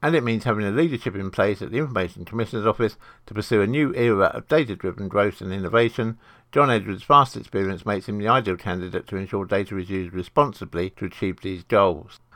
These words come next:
The government said that it hopes to prioritise innovative and responsible uses of data so that it can boost growth, especially for startups and small firms, speed up scientific discoveries and improve public services.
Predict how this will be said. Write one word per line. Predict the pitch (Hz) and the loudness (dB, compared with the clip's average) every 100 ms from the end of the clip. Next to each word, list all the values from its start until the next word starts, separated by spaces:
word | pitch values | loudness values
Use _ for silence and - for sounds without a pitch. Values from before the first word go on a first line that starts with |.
| _ - | _ -8
The | 98 | 2
government | 127 151 131 - | 2 2 0 -2
said | 110 90 - | 2 2 0
that | 95 | -8
it | - | -4
hopes | - 143 - | 0 0 -2
to | - - | -10 -6
prioritise | - 113 135 123 - 90 107 - | 0 4 4 2 -2 -2 -4 -4
innovative | 131 147 120 - 90 107 101 - | -2 0 0 -2 -4 0 -2 -2
and | 92 98 | -4 -2
responsible | 101 - 147 - 95 | -2 -2 -2 -4 -4
uses | 95 113 110 98 | -2 -2 -4 -8
of | 95 | -4
data | 98 110 117 165 147 _ | 2 2 2 -4 -4 _
so | - 120 | -2 2
that | |
it | 117 | 2
can | 107 113 113 | 0 -4 0
boost | 156 151 - | 0 0 0
growth, | 101 95 95 | 2 2 0
especially | - 117 - 151 123 | -10 -6 -2 -2 -4
for | 98 | -12
startups | - - 110 104 - | -4 2 2 2 -4
and | 107 | -8
small | - 80 127 | -8 -6 -2
firms, | - 95 101 95 - - | 2 2 0 -6 -14 -20
speed | - - 156 117 | -10 0 2 2
up | - | 0
scientific | - 98 98 98 90 | 2 0 0 -6 -8
discoveries | - 90 - 110 110 107 - | -8 0 2 2 0 -2 -4
and | 107 110 | -4 -4
improve | 104 98 90 | -2 -4 -2
public | - - - | -2 -4 -4
services. | - 127 101 - 80 - | 0 2 2 -4 -10 -12